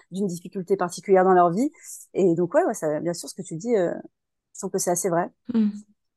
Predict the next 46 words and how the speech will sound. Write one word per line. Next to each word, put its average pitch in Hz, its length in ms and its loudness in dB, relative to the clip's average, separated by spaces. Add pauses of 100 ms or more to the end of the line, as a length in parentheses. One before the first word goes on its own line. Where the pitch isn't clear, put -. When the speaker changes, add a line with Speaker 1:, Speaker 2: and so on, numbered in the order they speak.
(140)
Speaker 2:
Et - 60 0
comment 277 200 4
est-ce 269 120 4
que - 80 0
t'as 240 180 4
eu 233 60 6
l'idée 220 260 2
de 214 60 2
lancer 220 300 0
ces 226 180 -2
ateliers-là ? 214 460 -2 (300)
Speaker 1:
Eh 202 100 6
ben, 226 160 2
en 226 80 0
fait, - 320 2
euh, 196 240 4 (960)
une 208 140 0
très - 160 -2
bonne 233 120 2
amie 226 140 0
à 214 160 -4
moi, 220 160 2
Christelle - 360 -10
Soreille, 202 520 2
a 170 80 6
lancé 190 320 -2
son, 165 880 -2 (320)
a 185 140 4
ouvert 220 200 6
son 208 140 -6
studio, 190 480 -4 (580)
qui 170 40 -18
s'appelle - 320 -8
Pole 185 180 -2
House. 196 420 4 (140)
Et, 190 240 6
euh, 180 220 6 (420)
en 196 140 -2
réfléchissant, 247 600 -2
en 233 40 0
fait, 233 260 -2
avec 208 300 2
elle, 233 180 4
euh, 196 180 4
sur, 202 320 -4
euh, 185 280 4